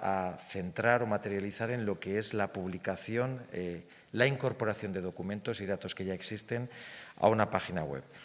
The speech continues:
Em, en el caso de las entidades locales, que es lo que deduzco que, que a usted le, le interesa, eh, ya que habla de un portal que está en desarrollo y que obviamente aplica o está dirigido especialmente a las entidades locales,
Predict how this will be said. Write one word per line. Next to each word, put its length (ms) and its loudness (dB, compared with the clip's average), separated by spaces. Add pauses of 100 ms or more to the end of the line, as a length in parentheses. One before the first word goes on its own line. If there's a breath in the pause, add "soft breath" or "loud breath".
(400 loud breath)
Em, 600 4
en 180 0
el 100 0
caso 240 4
de 60 4
las 120 2
entidades 300 -2
locales, 400 2
que 160 -4
es 280 -2
lo 120 0
que 100 -2
deduzco 460 0
que, 180 -4
que 140 -2
a 60 2
usted 260 -2
le, 280 2
le 120 0
interesa, 640 0 (580 loud breath)
eh, 520 0
ya 180 6
que 180 2
habla 320 6
de 80 -2
un 140 0
portal 420 2
que 60 -4
está 180 -4
en 120 -2
desarrollo 600 0
y 80 -2
que 320 -4
obviamente 460 0
aplica 500 -2
o 80 -2
está 180 -4
dirigido 380 -4
especialmente 640 -4
a 20 0
las 180 -4
entidades 360 -4
locales, 480 0